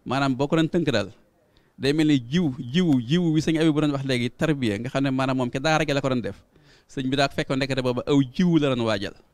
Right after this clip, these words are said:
Ba mu ñëwee bay doon sëñ Tuubaa nag, jiw woowee la jël nag, yamatul ci daara yi nag, waaye mu tasaare ko nag ci mboolem yoonu murit. Tey foo dox ci réew mi, daayira yi, jàngum xasida day mel ni waa daara ja dàquñu ko waa quartier bi ñu nekk.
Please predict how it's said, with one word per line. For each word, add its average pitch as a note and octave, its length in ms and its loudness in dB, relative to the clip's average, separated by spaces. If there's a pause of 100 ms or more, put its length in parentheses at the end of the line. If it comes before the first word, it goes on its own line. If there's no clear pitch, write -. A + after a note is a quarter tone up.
(360)
Ba B2 80 -4
mu D3+ 80 -4
ñëwee D#3+ 220 2
bay C#3+ 120 0
doon D3 160 -2
sëñ C#3 220 -4
Tuubaa B2 220 0
nag, G#2+ 140 -4 (280)
jiw D3 280 0
woowee C#3+ 280 4
la C3+ 80 0
jël C3+ 180 0
nag, B2+ 120 -4 (260)
yamatul E3 320 0
ci D#3+ 80 -2
daara C#3 220 4
yi A#2 60 0
nag, A2 180 -2
waaye A#2 180 -4
mu A#2+ 120 -10
tasaare A#2 340 -4
ko G#2 80 -6
nag G#2 140 -6
ci G2+ 100 -10
mboolem A#2+ 280 -4
yoonu A2 200 -6
murit. G2+ 200 -12 (960)
Tey A#2+ 180 -2
foo C3+ 300 -2
dox C3+ 200 -4
ci C3 140 -2
réew B2 200 2
mi, - 120 -12 (520)
daayira A2 300 -2
yi, F#2 160 -6 (760)
jàngum A#2+ 300 -2
xasida A2 300 -4
day A#2 180 0
mel A2+ 140 -2
ni B2+ 220 -4 (920)
waa B2+ 240 2
daara B2+ 240 2
ja A#2 160 0 (480)
dàquñu B2+ 320 -2
ko A#2 160 2
waa A2+ 160 2
quartier A2 340 -4
bi G#2+ 100 0
ñu A2+ 120 0
nekk. G#2 160 -4